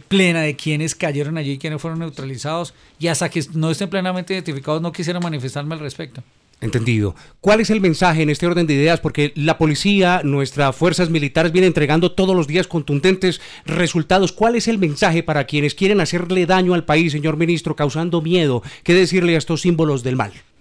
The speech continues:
Speaker 1: Los símbolos del mal son la mayor amenaza para Colombia y para la democracia. Los grupos armados organizados como el E L N, las disidencias de la farc o el Clan del Golfo se convirtieron en los símbolos del mal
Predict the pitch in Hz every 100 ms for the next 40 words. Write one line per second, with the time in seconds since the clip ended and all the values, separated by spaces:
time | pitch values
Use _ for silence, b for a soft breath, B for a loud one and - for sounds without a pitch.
0 | _ - 165 - 208 233 214 160 143 151
1 | 170 - 180 185 185 170 180 160 156 180
2 | 185 156 139 160 170 - 143 151 190 175
3 | 143 131 127 113 139 139 127 117 117 131
4 | 139 139 147 170 135 135 147 165 143 135
5 | 117 135 139 156 139 135 143 143 143 151
6 | 139 107 - B B - 139 131 127 139
7 | 131 156 151 139 131 143 143 139 - b
8 | b b - 151 147 - 165 165 170 175
9 | 175 165 139 175 170 165 147 120 143 143
10 | 165 170 143 135 - 147 143 139 147 170
11 | 147 143 139 147